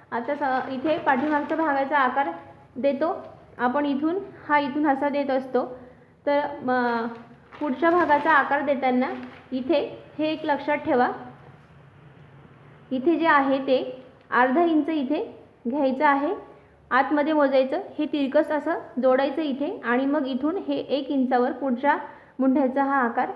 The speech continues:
द्यायचा आहे. आणि, अ,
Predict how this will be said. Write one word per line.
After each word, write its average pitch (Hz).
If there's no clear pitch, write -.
द्यायचा 240
आहे. 233
आणि, 269
अ, 247